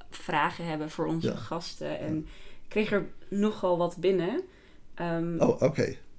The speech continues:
Speaker 1: ja,
Speaker 2: Ja.
Speaker 1: ik ga er eentje stellen,
Speaker 2: Ja.
Speaker 1: want, eh, daar hebben we het nog helemaal niet over gehad. En het leek me wel interessant. Eh, van een, eh, student, eh, Alexandra heet ze, kregen we de vraag of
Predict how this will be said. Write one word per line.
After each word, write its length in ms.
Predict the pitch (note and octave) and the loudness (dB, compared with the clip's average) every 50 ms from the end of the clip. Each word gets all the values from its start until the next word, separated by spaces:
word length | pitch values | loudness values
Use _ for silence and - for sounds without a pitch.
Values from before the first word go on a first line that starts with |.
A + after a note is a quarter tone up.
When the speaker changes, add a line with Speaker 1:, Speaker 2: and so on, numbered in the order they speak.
| - | 0
Speaker 1:
ja, 260 | - A3 F#3 D3+ - - | 2 4 4 4 4 6
Speaker 2:
Ja. 140 | - C#3 - | 8 8 8
Speaker 1:
ik 120 | G3+ - - | 6 4 2
ga 160 | - F#3+ G3 | 2 4 4
er 200 | G3+ G3 G#3 - | 4 4 2 0
eentje 260 | - - G#3+ G#3 - | 0 -2 -2 -2 -4
stellen, 280 | - - - - - - | -4 0 4 6 6 8
Speaker 2:
Ja. 60 | F#3+ | 8
Speaker 1:
want, 280 | F#3 F#3 F#3 F3+ - - | 6 4 4 2 0 0
eh, 80 | F3+ F3 F3 E3+ F3 E3+ - - - - - E3 | 0 0 0 0 -2 -4 -6 -8 -10 -8 -6 -2
daar 160 | E3 G3+ G3 | 2 4 6
hebben 180 | G3+ G3+ G3 G3 | 6 4 4 4
we 60 | F3+ | 2
het 80 | F#3+ F#3+ | 2 2
nog 0 | |
helemaal 400 | G3 G3 F#3 F#3 F3+ E3+ E3+ F#3 | 2 2 4 4 4 4 2 2
niet 180 | G3+ F#3+ F#3 | 2 0 0
over 180 | E3+ F3+ - G3 | -2 -4 -4 -4
gehad. 240 | F#3+ - F3+ F3+ F#3 | -2 0 2 2 2
En 60 | F3+ | 2
het 80 | F#3+ - | 2 2
leek 120 | F3 F3+ | 2 2
me 80 | F3+ F#3+ | 2 0
wel 100 | E3+ E3+ | 0 0
interessant. 680 | D#3 E3+ E3+ E3+ F3 F3 - F#3+ G3+ A3+ A#3+ B3 - - - - - - - - - - - | 0 0 -2 -2 -2 0 0 2 2 4 2 2 0 -2 -4 -6 -6 -6 -8 -8 -10 -10 -6
Eh, 240 | - F3+ F3 E3+ E3+ | -4 -2 -2 -2 -2
van 280 | E3 - - F#3+ F3+ F3+ | -4 -2 0 2 2 2
een, 260 | F3 E3+ E3 E3 E3+ | 2 2 0 0 -2
eh, 60 | E3 E3 E3 D#3+ | -2 -4 -4 -6
student, 680 | E3 E3+ - - F#3+ F3+ F3+ F#3 A3 B3 C4+ C4+ - - - | -6 -6 -4 -2 0 2 4 4 4 2 2 0 -2 -6 -8
eh, 240 | - F3 F3 E3 E3 D#3 - | -6 -4 -4 -4 -4 -4 -2
Alexandra 600 | D#3+ E3 E3 E3+ - - F#3+ G#3+ A#3 A3 G#3+ G#3+ | -2 -2 -2 -2 -2 -2 0 0 0 0 -2 -2
heet 300 | A3 G#3+ G3+ G#3 G#3 G#3 | -2 -2 -2 -2 -4 -4
ze, 260 | - - G4 G4 G4+ - - - - - - | -4 -4 -4 -4 -4 -4 -8 -10 -12 -16 -8
kregen 340 | - - F3+ F#3+ F#3+ - F3+ | -4 -2 -2 -2 0 -2 -2
we 60 | F3 | -2
de 60 | E3+ | -4
vraag 460 | - - - E3+ F3 F3+ F#3+ - - - | -4 -4 -2 0 0 0 -2 -4 -8 -8
of 280 | - E3 E3 - - | -6 -6 -6 -6 -8